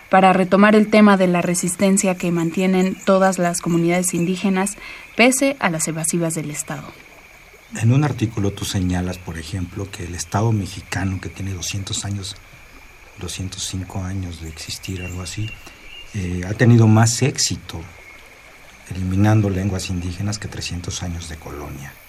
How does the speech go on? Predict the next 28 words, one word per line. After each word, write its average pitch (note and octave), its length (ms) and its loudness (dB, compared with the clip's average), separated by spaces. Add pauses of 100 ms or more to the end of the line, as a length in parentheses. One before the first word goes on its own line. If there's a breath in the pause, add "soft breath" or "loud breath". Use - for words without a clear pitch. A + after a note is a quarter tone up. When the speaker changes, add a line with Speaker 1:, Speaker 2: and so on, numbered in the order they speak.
(340)
Speaker 2:
¿no? B2+ 240 -2 (580 loud breath)
Eh, G#2+ 440 4
y A#2 160 4
en A#2 100 8
efecto, C3+ 480 2
concordamos, C3 840 2 (260)
Yasnaya, G#2+ 560 0 (1160 loud breath)
pareciera A#2 400 4
ser B2 260 0
que A#2+ 120 -2
el G#2+ 80 0
Estado G#2+ 240 -4
mexicano G#2+ 400 0
ún-, G#2 240 0
únicamente G2 540 -4
reconoce G2 420 -6
derechos F#2+ 360 -8
culturales, G2+ 720 -6 (180)
¿no? G#2 180 -4 (400 loud breath)
Los F#2 160 -8
acuerdos F2 360 -6
de E2 60 -6
San E2 260 -6
Andrés, G2+ 480 -2
bueno, G#2 260 -6 (540)
están F#2 420 -8
ahí, F#2 400 -4
pero F#2 220 -6